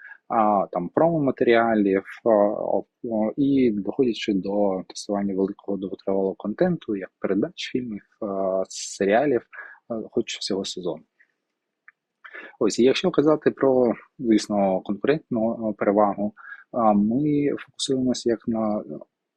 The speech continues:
довгій, такі короткі формі, ми є контент-агностик платформою. О, ми, а, маємо дуже сильний A I аспект в даному цьому. У нас є, а, власні моделі, те, що я вже згадував,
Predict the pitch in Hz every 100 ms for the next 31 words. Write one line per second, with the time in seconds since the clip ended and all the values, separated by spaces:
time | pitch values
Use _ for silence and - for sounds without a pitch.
0 | _ _ _ 117 113 104 101 - 104 95
1 | - - 92 - - - 165 165 170 170
2 | 117 117 104 101 - 107 - - 95 -
3 | 95 - 139 - 202 - 156 160 165 170
4 | - - - - 120 110 107 123 151 156
5 | 151 143 135 123 120 113 123 143 131 117
6 | 127 - - 131 135 127 123 120 113 113
7 | 113 120 98 95 104 - 147 143 139 143
8 | 143 143 127 113 110 110 110 - 117 113
9 | 110 107 104 104 - 104 107 - 107 101
10 | 98 104 98 - - - 101 - 98 95
11 | - _ _ _ - 92 101 98 98 101